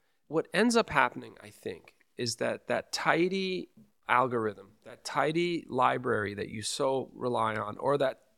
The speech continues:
massive computing power, you think you can redirect it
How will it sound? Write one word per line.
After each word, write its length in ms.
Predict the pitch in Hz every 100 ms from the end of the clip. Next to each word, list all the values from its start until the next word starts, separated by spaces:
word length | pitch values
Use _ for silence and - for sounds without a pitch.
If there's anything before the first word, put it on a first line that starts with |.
| _ _ 120 - 151
massive 480 | 151 160 185 - 156
computing 460 | 147 127 139 127
power, 400 | 117 117 110 113 - _ _
you 120 | 160
think 340 | 160 - 208 214
you 140 | 185
can 180 | 170 156
redirect 600 | 131 127 127 110 92 -
it 140 | 92